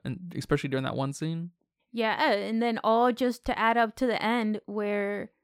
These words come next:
Speaker 2: she's about to give birth and she needs to call somebody, and she had zero minutes left. So she had to spit that shit out. Man, that was, that, that's good. Yeah, that was crazy.
Speaker 1: Yeah, that's awesome setup. It really is.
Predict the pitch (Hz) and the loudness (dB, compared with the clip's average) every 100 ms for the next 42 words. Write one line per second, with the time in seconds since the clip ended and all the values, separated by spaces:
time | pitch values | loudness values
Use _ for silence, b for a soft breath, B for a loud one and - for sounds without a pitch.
0 | _ _ - - 233 208 - _ - 226 | _ _ -10 -6 -4 -4 -8 _ -4 -2
1 | 233 233 240 247 196 220 233 202 - - | 2 2 2 0 2 4 4 4 -4 -8
2 | 214 - 220 220 - 208 208 220 220 196 | -8 -4 -4 -4 -6 -6 -4 -4 -4 -6
3 | 180 180 185 _ _ _ _ _ _ _ | -6 -8 -12 _ _ _ _ _ _ _
4 | - 208 196 220 220 202 - 214 202 208 | -10 -8 -4 -2 -2 -2 -2 -2 0 0
5 | 202 208 _ - 220 208 196 208 180 - | 0 -6 _ -6 -4 -4 -6 -4 -4 -6
6 | _ _ _ _ _ _ - 208 - 214 | _ _ _ _ _ _ -12 -10 -8 -10
7 | 180 - 208 202 208 - - 226 208 196 | -10 -8 -8 -8 -10 -10 -6 -4 -4 -8
8 | - 202 202 202 202 _ _ _ _ - | -6 -4 -2 -2 -4 _ _ _ _ -8
9 | 220 214 196 202 214 214 220 226 214 - | -4 -4 -4 -4 -4 -2 2 4 2 0
10 | 220 214 - 220 254 214 196 202 214 202 | -2 -2 0 2 2 0 -4 -4 -2 -2
11 | 196 202 - 202 214 202 185 196 _ 147 | -4 -4 -6 -4 -4 -6 -10 -12 _ 0
12 | 139 135 120 226 117 - - 127 - _ | 0 0 0 0 -2 0 0 0 -6 _
13 | _ _ - 123 135 160 165 170 190 143 | _ _ -4 0 4 2 2 -2 -4 -6
14 | - - | -12 -20